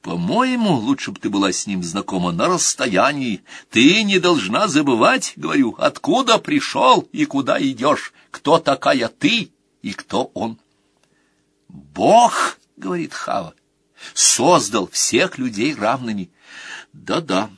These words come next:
Бог создал Адама по образу и подобию своему. Нельзя, однако, забывать, что каждый должен искать себе ровню, как в Писании сказано, «каждый по достатку своему».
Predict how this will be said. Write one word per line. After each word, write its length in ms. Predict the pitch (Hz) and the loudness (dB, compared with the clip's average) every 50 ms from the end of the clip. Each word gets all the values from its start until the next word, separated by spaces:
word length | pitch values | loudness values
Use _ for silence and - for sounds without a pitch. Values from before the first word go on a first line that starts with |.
| _ _ _ _ _ _ _ _ _ _ _ _ _ _ _ _ _ _ _ _ | _ _ _ _ _ _ _ _ _ _ _ _ _ _ _ _ _ _ _ _
Бог 680 | - - - 95 101 113 131 165 190 - - - - | -20 -8 -2 0 2 4 4 4 4 2 -2 -6 -6
создал 720 | - - - - 107 101 95 92 90 101 151 196 220 - - | -4 -2 0 0 0 0 0 -2 -2 -2 -2 -2 -2 -4 -4
Адама 540 | - 247 233 196 160 123 98 87 87 90 90 | -4 -4 -2 0 0 2 2 0 -2 -4 -6
по 400 | - _ - 139 131 107 95 95 | -8 _ -2 0 2 2 2 2
образу 360 | 95 98 117 139 139 - 262 | 0 0 0 0 0 -2 -4
и 80 | 262 269 | -6 -4
подобию 540 | - 247 202 151 104 92 - - - - | -4 -6 -4 -2 -2 -2 -2 -2 -4 -2
своему. 480 | - - - 381 - - 107 90 - - _ _ _ _ _ _ _ _ _ _ - - - _ _ _ | -4 -4 -4 -4 -4 -2 -4 -4 -8 -10 _ _ _ _ _ _ _ _ _ _ -20 -20 -20 _ _ _
Нельзя, 580 | - 98 117 147 151 135 104 107 147 190 220 226 | -6 0 2 2 2 2 2 2 4 4 4 2
однако, 680 | - - 160 151 131 113 107 135 196 202 - - 220 214 | 2 0 0 -2 0 0 0 0 0 0 0 -2 -2 -2
забывать, 500 | 185 175 196 190 165 175 147 123 156 185 | -2 -4 -4 -2 0 0 0 0 0 -2
что 280 | - - - - 190 185 | -2 -4 -6 -6 -6 -6
каждый 500 | - - 117 117 117 101 98 156 196 175 | -4 -2 -2 -2 -2 -2 -4 -6 -6 -4
должен 420 | 127 107 92 90 113 151 180 185 | -2 -4 -4 -2 -4 -4 -4 -4
искать 320 | 175 - - - 98 107 | -4 -4 -6 -6 -6 -6
себе 320 | - - 165 156 151 151 151 | -6 -6 -4 -4 -4 -4 -6
ровню, 640 | 143 101 95 101 104 107 110 110 113 104 95 90 85 - | -6 -6 -6 -4 -4 -6 -6 -6 -6 -6 -6 -6 -8 -4
как 240 | - 101 - - - | -2 -2 -2 -2 -6
в 80 | - | -12
Писании 520 | - 120 - - - 101 117 120 131 131 127 | -10 -8 -8 -4 -2 -2 -2 -2 -4 -8 -8
сказано, 540 | - - - 117 117 95 92 90 85 78 - - - - - - | -8 -6 -4 -2 -4 -4 -4 -8 -10 -12 -16 -20 -20 -20 -18 -6
«каждый 580 | - 92 104 135 165 175 147 120 123 139 117 92 | -2 0 2 4 2 2 0 0 0 0 0 -2
по 160 | - - 127 | -2 -4 -2
достатку 720 | 123 113 104 - - - - 98 123 165 - - - 147 135 | -2 -2 -2 -4 -6 -2 0 0 0 0 -2 -6 -6 -6 -4
своему». 480 | - - 123 131 127 113 104 101 - | -4 -4 -2 -2 -2 -2 -4 -6 -8